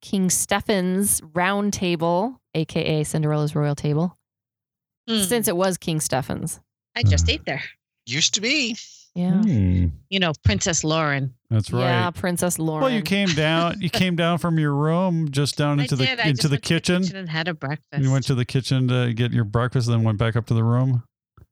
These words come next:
Speaker 1: That's unreal.
Speaker 3: Mm-hmm.
Speaker 1: So anyway, that is one of my goals. Um, I would like to get out to Disneyland Resort in Anaheim to do Guardians of the Galaxy,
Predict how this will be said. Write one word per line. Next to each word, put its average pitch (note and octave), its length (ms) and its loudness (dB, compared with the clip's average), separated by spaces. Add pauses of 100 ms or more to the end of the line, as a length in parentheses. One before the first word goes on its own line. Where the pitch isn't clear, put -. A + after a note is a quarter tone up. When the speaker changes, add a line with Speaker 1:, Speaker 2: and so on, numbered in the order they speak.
(460)
Speaker 1:
That's G3+ 160 -2
unreal. C#3+ 540 0 (100)
Speaker 3:
Mm-hmm. A2 540 4 (1040)
Speaker 1:
So E3+ 140 0
anyway, G#3 400 0 (400)
that G3 640 -2
is F#3 340 0
one G3 200 -2
of - 20 -2
my G#3 120 0
goals. F#3 600 0
Um, F3 680 0 (1200)
I F#3+ 80 0
would F#3+ 300 -2
like F#3+ 180 0
to G3+ 80 -4
get F#3 140 0
out F3 260 0
to E3+ 440 2
Disneyland E3+ 640 0
Resort E3+ 460 0
in D#3+ 220 0
Anaheim F3 500 0
to - 260 -2
do D#3+ 540 0
Guardians D#3+ 420 0
of D3 40 -4
the D#3+ 80 0
Galaxy, D#3 600 -2